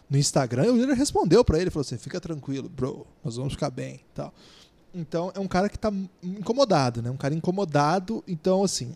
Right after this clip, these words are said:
concordo com tudo que você disse, mas ele vai pressionar muito a franquia pra dar respostas, e as respostas têm que ser melhor do que o Whiteside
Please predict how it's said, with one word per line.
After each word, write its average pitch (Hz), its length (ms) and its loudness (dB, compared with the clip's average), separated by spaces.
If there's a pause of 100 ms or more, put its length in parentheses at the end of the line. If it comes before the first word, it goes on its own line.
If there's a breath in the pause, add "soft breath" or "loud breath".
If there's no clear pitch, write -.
(340)
concordo 190 360 8
com 185 120 6
tudo 151 160 0
que - 80 -8
você 151 100 6
disse, 139 500 4
mas 175 640 4 (600 soft breath)
ele 175 240 8
vai 185 140 6
pressionar 175 440 6
muito 185 380 4
a 220 40 0
franquia 147 460 0
pra 190 160 0
dar 175 100 2
respostas, 151 840 2
e 151 80 0
as 135 80 0
respostas - 480 -4
têm 156 120 -4
que 156 60 -6
ser 151 140 -4
melhor 139 280 0
do 143 80 -4
que - 140 -4
o 151 40 2
Whiteside 143 680 -2